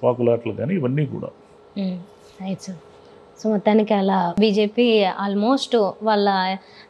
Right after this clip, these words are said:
Speaker 2: ఆ, ఏంటిది, ఆ, రాష్ట్రంలో ఉన్న నాయకుల ద్వారా ఆ రకంగా చెప్పించిందని మనం అనుకోవచ్చు.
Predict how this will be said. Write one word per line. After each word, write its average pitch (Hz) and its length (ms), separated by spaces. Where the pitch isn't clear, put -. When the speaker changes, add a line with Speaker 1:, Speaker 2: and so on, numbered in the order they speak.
Speaker 2:
ఆ, 175 260
ఏంటిది, 196 500
ఆ, 175 260
రాష్ట్రంలో 240 520
ఉన్న 233 220
నాయకుల 208 500
ద్వారా 208 340
ఆ 254 120
రకంగా 208 320
చెప్పించిందని 214 640
మనం 190 180
అనుకోవచ్చు. 160 540